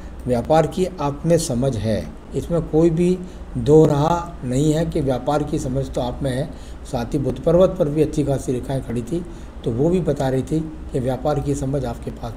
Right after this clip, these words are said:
में है और दूर स्थानों से जुड़कर एक्सपोर्ट जैसे अगर काम करेंगे या जैसे शेयर मा-, माल वाला काम बता दें, तो उसे भी एक्सपोर्ट में जोड़ लेते हैं यहाँ पर,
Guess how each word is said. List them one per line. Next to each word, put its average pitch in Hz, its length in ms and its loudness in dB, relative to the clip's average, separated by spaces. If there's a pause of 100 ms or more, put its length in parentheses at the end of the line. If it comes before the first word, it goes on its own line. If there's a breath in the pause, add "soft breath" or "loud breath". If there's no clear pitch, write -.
में 175 160 -4 (380)
है 98 200 -4 (360 loud breath)
और 120 120 -2
दूर 165 280 4
स्थानों 143 340 0
से 151 120 -4
जुड़कर 143 360 0
एक्सपोर्ट 160 480 -4
जैसे 143 220 -2
अगर 139 160 0
काम 120 300 -6
करेंगे 131 380 -2 (520 loud breath)
या 151 300 6 (460)
जैसे 143 240 2
शेयर 170 280 6
मा-, 151 260 2
माल 151 260 -2 (120)
वाला 156 200 4
काम 143 280 -2
बता 135 220 -2
दें, 156 140 0
तो 175 80 -2
उसे 170 240 0
भी 190 120 0 (140)
एक्सपोर्ट 156 360 -2
में 165 180 0
जोड़ 139 180 2
लेते 139 260 2
हैं 131 80 2
यहाँ 120 140 -2
पर, 170 240 -2